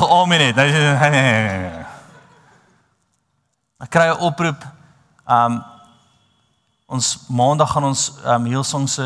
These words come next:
se gebedsspan bedien en net saam met hulle staan en, en, en oor hulle profeteer en hulle help. Die eerste Oktober het ons al hulle pastore, ons gaan hulle leer om demone te hanteer.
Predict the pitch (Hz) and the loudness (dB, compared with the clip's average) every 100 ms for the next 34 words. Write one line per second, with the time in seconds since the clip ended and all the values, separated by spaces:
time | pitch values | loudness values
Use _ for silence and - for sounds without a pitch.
0 | 123 - - 123 - 117 127 - - 131 | -8 -10 -8 -8 -8 -6 -6 -4 -4 -2
1 | 127 117 127 123 110 120 - 131 120 120 | -4 -4 -4 -2 -4 -4 -6 -6 -6 -6
2 | 113 - 135 123 113 110 - 110 110 113 | -8 -6 -2 -2 -2 -6 -8 -10 -8 -10
3 | 117 123 127 120 123 113 117 139 123 120 | -6 -6 -4 -6 -8 -12 -12 -8 -6 -4
4 | 120 117 113 117 113 113 113 135 127 131 | -4 -2 0 0 0 -4 -10 -10 -8 -10
5 | 123 - 139 123 117 113 107 120 123 120 | -12 -10 -8 -6 -6 -8 -10 -6 -6 -6
6 | 123 113 - 123 120 117 107 113 110 107 | -8 -10 -10 -6 -4 -4 -8 -10 -8 -6
7 | 117 127 120 113 113 117 120 107 113 120 | -6 -6 -4 -6 -4 -4 -4 -6 -8 -8
8 | 113 113 | -8 -8